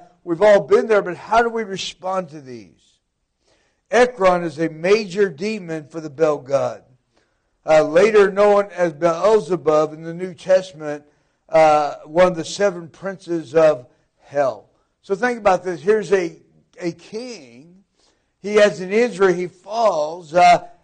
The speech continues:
and how he responds, though, instead of running to God and repenting, sending people to find Elijah,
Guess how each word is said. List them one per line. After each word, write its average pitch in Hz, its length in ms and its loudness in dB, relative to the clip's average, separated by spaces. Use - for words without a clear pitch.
and 190 240 4
how 214 260 6
he 214 60 6
responds, 208 760 -2
though, 185 140 0
instead 190 260 -2
of 175 80 -6
running 220 380 0
to 214 120 -6
God 208 300 4
and 196 140 -8
repenting, 185 680 -10
sending 202 560 -10
people 220 180 -4
to 196 80 -6
find 196 340 0
Elijah, 165 760 -2